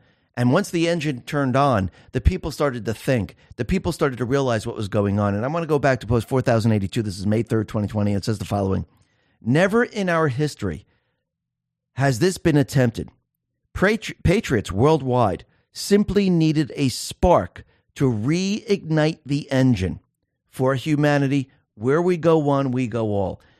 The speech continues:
Then we have post four thousand ninety-three, May third, twenty twenty. It was a picture of Trump. It says,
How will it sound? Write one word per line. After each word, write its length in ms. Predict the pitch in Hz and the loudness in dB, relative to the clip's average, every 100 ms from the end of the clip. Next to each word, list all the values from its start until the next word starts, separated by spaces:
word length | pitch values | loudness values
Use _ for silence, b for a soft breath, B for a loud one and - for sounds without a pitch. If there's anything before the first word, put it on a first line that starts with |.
| b b | b b
Then 180 | 135 214 | 0 2
we 120 | 240 | 2
have 120 | 196 | 2
post 300 | - 165 156 | 4 2 2
four 180 | - 147 | -2 -2
thousand 320 | 143 139 123 | 2 2 4
ninety-three, 400 | 123 117 110 139 | 2 0 0 0
May 160 | 123 113 | 2 2
third, 340 | - 151 151 | 2 2 2
twenty 220 | - 107 101 | -2 -4 -2
twenty. 320 | 151 156 151 | 0 0 0
It 60 | - _ _ - | -4 _ _ -10
was 120 | 101 | -6
a 60 | 104 | -2
picture 260 | 143 - | -2 -2
of 60 | 120 | -2
Trump. 200 | 143 139 | 0 -2
It 80 | 127 | 0
says, 240 | 131 120 | 0 0